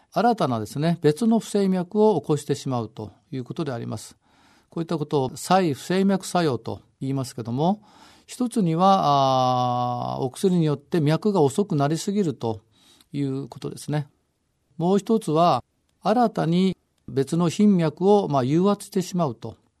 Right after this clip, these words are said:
いうことです。一つは心房細動であったのが、心房粗動を誘発してしまうという場合ですね。この場合、非常に脈が速くなります。もう一つは、心室頻拍を誘発してしまうということですね。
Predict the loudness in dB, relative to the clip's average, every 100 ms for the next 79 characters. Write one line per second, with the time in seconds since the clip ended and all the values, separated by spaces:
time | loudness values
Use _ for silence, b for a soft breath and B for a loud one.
0 | _ _ -8 -8 -8 -10 -14 -20 _ b
1 | b b -6 -4 -2 -2 0 0 0 0
2 | -2 -4 -2 0 0 0 -2 -2 -4 -4
3 | -8 -6 -6 -2 -2 -2 -8 -4 -2 0
4 | -2 -4 -2 0 0 0 0 0 -2 -2
5 | -2 -8 -8 -6 -6 -8 -14 -20 _ _
6 | _ -8 -4 -6 -6 -6 -4 -2 -2 -2
7 | 0 0 2 2 0 -2 -2 0 0 -2
8 | -8 -10 -16 -20 b b b b b b
9 | -2 2 2 2 -2 0 2 4 4 -2
10 | b b -14 -2 2 2 0 -2 -2 0
11 | 0 0 -2 -4 -4 -6 -10 _ _ _
12 | _ 0 2 2 0 0 -2 -8 -6 -6
13 | -6 -10 _ _ -6 -4 -6 -8 -4 -4